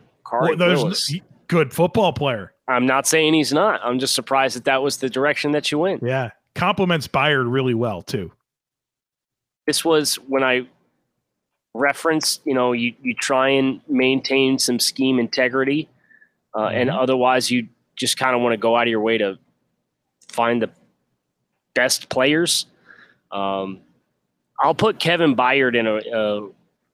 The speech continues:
Speaker 1: not middle of the field role, and I'll play Justin Reed in the high post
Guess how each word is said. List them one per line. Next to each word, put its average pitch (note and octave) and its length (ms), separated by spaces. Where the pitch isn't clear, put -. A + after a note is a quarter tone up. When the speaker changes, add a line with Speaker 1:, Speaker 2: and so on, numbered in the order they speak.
Speaker 1:
not C3+ 520
middle C#3+ 380
of B2+ 120
the A#2 100
field C#3+ 360
role, E3 400
and A#2+ 140
I'll C3+ 120
play D#3+ 240
Justin B2 560
Reed A#2 240
in G2+ 120
the F#2+ 100
high G2+ 200
post - 520